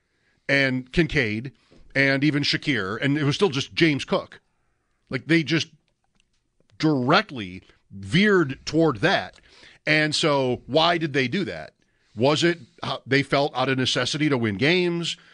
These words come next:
Was it philosophical? I think myself, that's more McDermott for me, that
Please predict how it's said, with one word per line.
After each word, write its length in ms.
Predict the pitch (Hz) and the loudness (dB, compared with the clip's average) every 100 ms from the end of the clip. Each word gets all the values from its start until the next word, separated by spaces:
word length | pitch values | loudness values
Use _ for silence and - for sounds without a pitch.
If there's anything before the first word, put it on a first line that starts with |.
| _ - | _ -2
Was 300 | 131 135 120 | 0 0 0
it 300 | 123 117 - _ _ _ _ _ | 0 -2 -6 _ _ _ _ _
philosophical? 1160 | - 143 113 - 165 165 165 160 156 151 139 131 - - - | -4 -2 0 0 0 0 -2 -2 0 0 -2 -6 -14 -16 -4
I 140 | 127 | -2
think 260 | 123 135 113 _ _ - | 0 -2 -4 _ _ -6
myself, 640 | 117 117 - 143 165 - - | -2 -2 0 0 0 -6 -6
that's 280 | 127 - | -6 -4
more 260 | 127 127 123 | -2 0 0
McDermott 540 | 120 - 127 131 160 | 0 -2 0 0 0
for 120 | - 160 | -2 -2
me, 320 | 185 190 170 | 0 0 -4
that 360 | 110 92 90 | -4 -4 -6